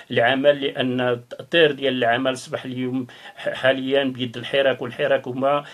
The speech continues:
الجماهير، والجماهير ما كنملي عليها حتى شي جهة القرارات من شي، شي أحزاب ولا جمعيات، بقدر ما هو عمل اللي هو كيعتمد على القناعات كل واحد فينا، وهذه القناعات هذه هي اللي كتحركنا، هذه القناعات هي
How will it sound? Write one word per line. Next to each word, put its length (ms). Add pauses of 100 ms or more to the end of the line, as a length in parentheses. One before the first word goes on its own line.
(160)
الجماهير، 560
والجماهير 680
ما 200
كنملي 500
عليها 280
حتى 240
شي 160
جهة 520 (240)
القرارات 760
من 80
شي، 360 (220)
شي 280
أحزاب 460
ولا 160
جمعيات، 540
بقدر 300
ما 120
هو 440 (240)
عمل 380
اللي 460
هو 500
كيعتمد 680
على 180
القناعات 640
كل 200
واحد 300
فينا، 380
وهذه 240
القناعات 540
هذه 260
هي 100
اللي 160
كتحركنا، 680
هذه 60
القناعات 500
هي 380